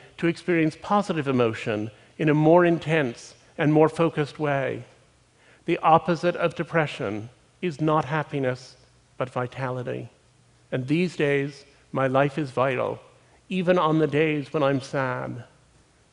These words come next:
I felt that funeral in my brain, and I sat next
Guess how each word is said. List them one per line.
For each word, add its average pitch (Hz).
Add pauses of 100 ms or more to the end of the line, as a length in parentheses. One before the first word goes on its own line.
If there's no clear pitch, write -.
I 151
felt - (420)
that 147
funeral 151
in 143
my 135
brain, 131 (560)
and 139
I 139
sat 139
next 147